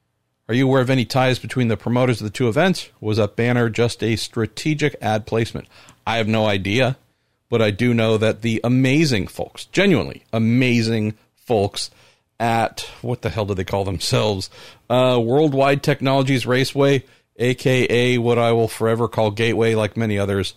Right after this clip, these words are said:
just as I call my home track Sears Point instead of Sonoma Raceway or Laguna Seca instead of WeatherTech, whatever it's called. Uh, yes,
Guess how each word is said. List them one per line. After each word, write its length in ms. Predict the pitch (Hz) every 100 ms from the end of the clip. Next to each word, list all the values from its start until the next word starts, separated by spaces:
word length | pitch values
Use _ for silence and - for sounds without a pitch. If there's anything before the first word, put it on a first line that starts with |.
| _ _ _
just 260 | - 107 -
as 120 | 98
I 80 | 95
call 220 | 104 101
my 120 | 98
home 220 | 95 98
track 300 | - 95 95 _ _ -
Sears 260 | - 104
Point 400 | - - 101 95
instead 240 | - - 90
of 80 | 85
Sonoma 300 | 92 85 76
Raceway 540 | 85 - - 85 80
or 160 | 80 - - _
Laguna 340 | 110 101 110 101
Seca 380 | - 98 -
instead 360 | 98 90 - 98
of 100 | 82
WeatherTech, 560 | 87 95 92 - 90 82
whatever 320 | - 90 82
it's 140 | 85 -
called. 380 | 95 87 87 - - - -
Uh, 220 | 139 131 113 _ -
yes, 540 | 95 113 123 90 -